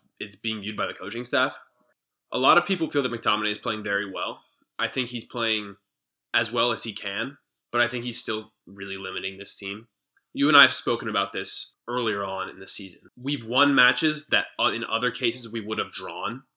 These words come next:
or, or maybe even potentially lost, and that, that, that's going to happen later on in the season if we keep playing the way we're playing. And a really big part of that, I still believe, is McTominay.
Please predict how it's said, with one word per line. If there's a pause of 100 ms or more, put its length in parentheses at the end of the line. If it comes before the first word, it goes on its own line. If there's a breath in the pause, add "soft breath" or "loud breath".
(140)
or,
or
maybe
even
potentially
lost,
and
that,
that, (160)
that's
going
to
happen (240)
later
on
in
the
season
if
we
keep
playing
the
way
we're
playing. (480 soft breath)
And
a
really
big
part
of
that, (520)
I
still
believe,
is
McTominay.